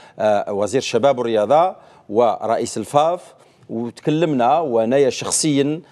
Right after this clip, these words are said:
اللي، آه، تكلمت باسم رؤساء الانديه وعطيت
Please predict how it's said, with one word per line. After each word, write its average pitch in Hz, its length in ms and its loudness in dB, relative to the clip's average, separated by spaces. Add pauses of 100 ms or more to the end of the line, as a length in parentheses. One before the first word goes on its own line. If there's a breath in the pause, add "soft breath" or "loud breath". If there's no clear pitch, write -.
(180 soft breath)
اللي، 117 500 -2
آه، 98 1400 -2
تكلمت 135 500 -4
باسم 127 280 -2
رؤساء 123 480 -2
الانديه 131 640 -2 (560)
وعطيت 120 540 -2